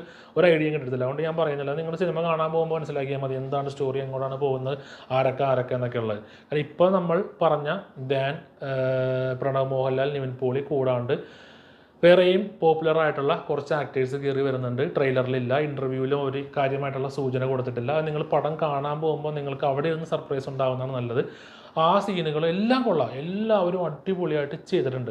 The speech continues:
വിനീതും പടത്തിലുണ്ട്. വിനീതിന് കുറച്ച് സീനുകളേ ഉള്ളൂ, പക്ഷേ നമുക്ക് ഭയങ്കരമായിട്ട് ഇമോഷണലി കണക്ട് ആവുന്നുണ്ട് വിനീതിൻ്റെ ഓരോ ഡയലോഗുകൾ കാര്യങ്ങൾ വരുമ്പോഴും. "ഇത് നിങ്ങളുടെ പടമല്ലേ, നിങ്ങൾ ചെല്ലുന്നൊക്കെ" ഒരു ഡയലോഗ് ഉണ്ട്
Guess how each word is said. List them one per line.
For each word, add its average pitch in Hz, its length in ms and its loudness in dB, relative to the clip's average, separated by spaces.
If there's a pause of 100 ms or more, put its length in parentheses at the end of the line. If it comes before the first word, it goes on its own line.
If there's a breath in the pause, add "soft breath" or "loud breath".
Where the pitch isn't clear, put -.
(180)
വിനീതും 175 480 4
പടത്തിലുണ്ട്. 175 480 2 (120)
വിനീതിന് 151 320 -6
കുറച്ച് 180 260 2
സീനുകളേ 170 520 -2
ഉള്ളൂ, 143 260 -4
പക്ഷേ 175 220 0 (340 loud breath)
നമുക്ക് 208 180 2
ഭയങ്കരമായിട്ട് 175 540 0
ഇമോഷണലി 151 640 -4
കണക്ട് 135 320 -2
ആവുന്നുണ്ട് 127 320 0
വിനീതിൻ്റെ 127 420 -2
ഓരോ 135 200 2
ഡയലോഗുകൾ 123 560 0
കാര്യങ്ങൾ 123 360 -2
വരുമ്പോഴും. 113 400 -6 (380 loud breath)
"ഇത് 143 180 0 (220)
നിങ്ങളുടെ 160 280 0
പടമല്ലേ, 160 440 0
നിങ്ങൾ 139 280 -4
ചെല്ലുന്നൊക്കെ" 139 640 -4
ഒരു 143 80 -2
ഡയലോഗ് 131 400 2
ഉണ്ട് 120 140 -4